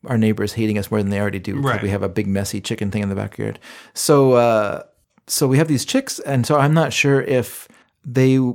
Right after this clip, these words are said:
Speaker 1: she was, like, chasing after them, 'cause she was kinda getting pecky with them, like, kinda, like, getting defen-,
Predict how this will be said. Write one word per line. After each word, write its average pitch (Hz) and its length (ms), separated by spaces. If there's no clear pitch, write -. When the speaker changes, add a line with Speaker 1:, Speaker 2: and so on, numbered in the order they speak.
Speaker 1:
she - 180
was, 113 180
like, 107 140
chasing 135 320
after 165 260
them, 185 120
'cause 156 120
she 160 80
was 156 160
kinda 147 180
getting 117 200
pecky 131 320
with 151 200
them, 180 260
like, - 160
kinda, 113 240
like, 101 180
getting 110 220
defen-, - 260